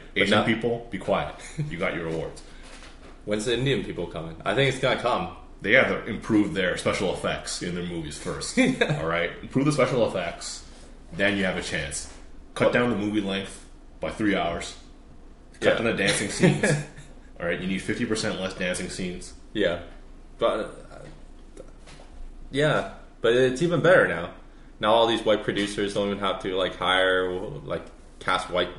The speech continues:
Speaker 1: white stars.
Speaker 2: Yeah.
Speaker 1: Now they pay, you know, a quarter, quarter of the cost.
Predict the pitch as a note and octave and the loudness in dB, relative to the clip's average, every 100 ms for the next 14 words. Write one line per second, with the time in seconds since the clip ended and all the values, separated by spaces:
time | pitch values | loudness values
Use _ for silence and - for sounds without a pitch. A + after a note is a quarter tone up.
0 | - G2 F2 - F2 F2+ F#2+ - - F2+ | -2 0 0 -2 0 2 0 -4 -10 -8
1 | D2+ D#2+ G2+ G2+ - G2+ - - A2 F2+ | -4 2 4 4 2 0 0 -6 -10 -6
2 | E2 D#2+ - G2 G2 F#2+ - - - - | -6 -6 2 4 4 2 -2 -10 -18 -16
3 | - A2+ G#2 G2 - - F#2+ A#2 - | -2 4 6 4 2 -2 0 0 -4